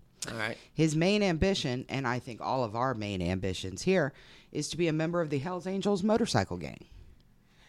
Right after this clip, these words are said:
Speaker 1: Yeah, they frowned on that, uh, raping stuff, though.
Speaker 2: Hells Angels do?
Speaker 1: Yeah.
Speaker 2: Is that on their application that
Speaker 1: Yeah.
Speaker 2: you filled out?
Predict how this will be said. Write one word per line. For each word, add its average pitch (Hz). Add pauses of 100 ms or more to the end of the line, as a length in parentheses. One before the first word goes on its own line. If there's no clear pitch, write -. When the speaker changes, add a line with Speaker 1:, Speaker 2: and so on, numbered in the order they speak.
(160)
Speaker 1:
Yeah, 190
they 202
frowned 190
on 147
that, 127
uh, 101
raping 120
stuff, -
though. - (460)
Speaker 2:
Hells 180
Angels 170
do? 208
Speaker 1:
Yeah. 113 (340)
Speaker 2:
Is 147
that 160
on 165
their 156
application 160
that 185
Speaker 1:
Yeah. -
Speaker 2:
you 190
filled 185
out? 190